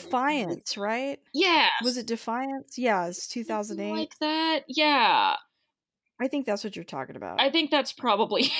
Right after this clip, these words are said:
Speaker 1: it. <laughs>
Speaker 2: Yeah, and that was a serious role, you're right. I, the only time I've seen him be really funny is I saw him, you know, when he would host, like, S N L.
Speaker 1: Mm-hmm.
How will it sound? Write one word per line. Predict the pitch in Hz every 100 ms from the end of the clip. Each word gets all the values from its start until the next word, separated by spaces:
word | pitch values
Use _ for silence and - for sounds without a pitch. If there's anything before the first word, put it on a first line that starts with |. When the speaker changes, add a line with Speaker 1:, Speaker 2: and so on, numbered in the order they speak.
| 214
Speaker 1:
it. | 277 - - - - - -
<laughs> | 330 - _ -
Speaker 2:
Yeah, | 240 233 208
and | 170 247
that | 262
was | 240 240
a | 247
serious | - 220 202 190 190
role, | 180 175
you're | 180 180
right. | 175 175
I, | 170 247 - - -
the | -
only | 302 370
time | 381 392
I've | 339
seen | - 311
him | 262
be | 233
really | 226 226 208
funny | 190 208 214 190
is | 185 185
I | 196
saw | 208 - 208
him, | 214 226 202 190 180 -
you | 220
know, | 190 -
when | 202 220
he | 233
would | 233 -
host, | 185 214 214
like, | 196 190
S | 180 -
N | 175
L. | 175 214 262 - 294
Speaker 1:
Mm-hmm. | 302 294 269 294